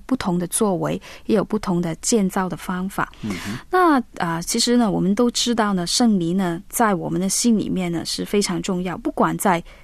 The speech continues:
Speaker 1: 信主的时候，或者是信主以后呢，圣灵都是很重要的。因为呢，我们，啊，成为一个基督徒是从，啊，领受圣灵开始的，也靠着圣灵来成长。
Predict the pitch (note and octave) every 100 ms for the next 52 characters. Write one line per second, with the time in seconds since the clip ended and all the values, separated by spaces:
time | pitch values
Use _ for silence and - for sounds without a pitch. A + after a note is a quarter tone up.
0 | - - - F4 C#4 E3 E3 - F#3 G#3+
1 | G3 G#3+ D#3+ D#3 - - C4 - - -
2 | E3+ D3+ F3 B3 G3+ E3 - - - -
3 | - A#3 F3+ F#3+ F#3+ G#3+ G3+ D#3+ G3 F3
4 | F3+ E3+ - - C4 C#4 B3+ F#3+ E3+ E3+
5 | F#3+ A3+ - - - F#3 E3+ - - -
6 | G3 C4+ D4+ A3+ A#3+ B3 A#3+ F#3 F3 -
7 | - - F#3 F3 - E3+ F#3 - E3 D#3+
8 | F3 E3+ B3+ A3+ C4 G#3+ F3+ F#3 G#3 G3+
9 | - G3+ - - - - G3 F3+ C4+ B3
10 | G3+ - B3+ G3 E3+ F3 D#3+ F3+ - F#3
11 | F3+ G#3 -